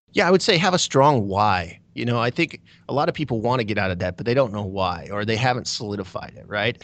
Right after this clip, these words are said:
You gotta say, "Hey, I wanna get out of debt so that I can buy my first property. In order to buy my first property, I've gotta have X amount of dollars in cash.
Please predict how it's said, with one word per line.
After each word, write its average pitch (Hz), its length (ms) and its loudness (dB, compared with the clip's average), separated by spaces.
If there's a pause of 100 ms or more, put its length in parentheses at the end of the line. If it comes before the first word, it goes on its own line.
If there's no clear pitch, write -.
You 131 80 -4
gotta 151 140 4
say, 147 320 2 (220)
"Hey, 160 420 2
I 143 140 -4
wanna 156 300 -4
get 117 140 -6
out 101 120 -6
of 92 80 -12
debt 98 240 -10
so 131 140 -6
that 131 100 0
I 127 60 2
can 123 140 -2
buy 110 260 -2
my 123 180 -2
first 120 280 -4
property. - 460 -2 (200)
In - 100 0
order 165 160 4
to 127 80 0
buy 131 180 0
my 170 140 4
first 147 280 0
property, 120 540 0
I've 120 180 -6
gotta 127 180 0
have 113 400 -4
X - 240 -8
amount 117 260 -2
of 110 60 -2
dollars 104 280 -4
in 110 80 -4
cash. 135 540 -2